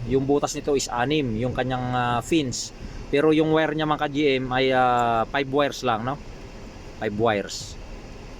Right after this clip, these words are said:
So, titignan natin yung positive kung may supply siya. Para malaman natin kung, ah, buo ba yung kanyang wire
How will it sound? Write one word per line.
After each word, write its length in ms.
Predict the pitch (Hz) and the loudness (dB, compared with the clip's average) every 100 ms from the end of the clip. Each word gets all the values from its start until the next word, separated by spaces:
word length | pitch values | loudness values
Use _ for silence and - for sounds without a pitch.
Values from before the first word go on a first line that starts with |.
| - - | -16 -16
So, 240 | - 110 110 | -6 -2 0
titignan 400 | 135 147 156 156 | -2 0 0 2
natin 240 | 151 151 | 2 0
yung 100 | 147 | -2
positive 380 | 135 127 139 120 | -2 -2 -4 -4
kung 160 | 143 135 | -2 0
may 80 | |
supply 320 | - - 123 113 | -2 -2 -2 -2
siya. 240 | 123 101 - - - - - | -4 -4 -10 -16 -16 -14 -6
Para 160 | 147 | -2
malaman 420 | 156 160 160 165 170 | 0 0 0 -2 -2
natin 460 | 165 147 135 151 - - - | -2 0 -2 -2 -10 -14 -6
kung, 160 | 139 147 | -2 2
ah, 240 | 143 143 | 2 2
buo 320 | 139 143 165 151 | 2 4 4 4
ba 80 | |
yung 160 | 160 151 | 2 2
kanyang 320 | 151 160 160 | 0 2 4
wire 300 | 139 131 139 | 4 4 0